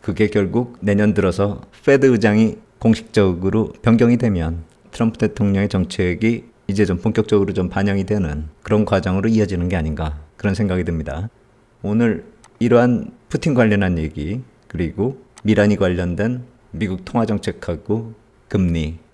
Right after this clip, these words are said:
그리고 최근의 유동성 문제, 이 점 한번 점검해 보겠습니다. 유동성 관련하면 지금 이 시간에도 나타나고 있는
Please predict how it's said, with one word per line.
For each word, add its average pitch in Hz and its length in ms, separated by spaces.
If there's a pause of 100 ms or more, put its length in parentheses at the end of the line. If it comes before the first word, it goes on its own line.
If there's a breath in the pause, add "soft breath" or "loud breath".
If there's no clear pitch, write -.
그리고 80 280
최근의 120 480
유동성 104 400
문제, 73 400 (300)
이 85 100
점 95 160
한번 90 240
점검해 92 360
보겠습니다. 78 640 (400 soft breath)
유동성 147 560
관련하면 104 880 (160)
지금 107 360
이 123 80
시간에도 117 480
나타나고 87 420
있는 80 380